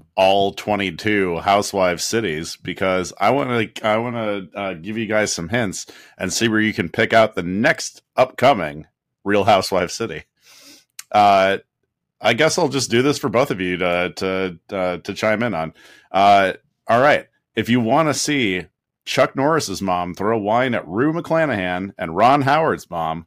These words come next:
while Roy Orbison's dad tries to break up a fight, you'd watch The Real Housewives of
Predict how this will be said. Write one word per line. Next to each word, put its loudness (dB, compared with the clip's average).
while 2
Roy 2
Orbison's 0
dad 2
tries -4
to -10
break -2
up -8
a -4
fight, 0
you'd 4
watch 6
The 0
Real 0
Housewives 2
of 2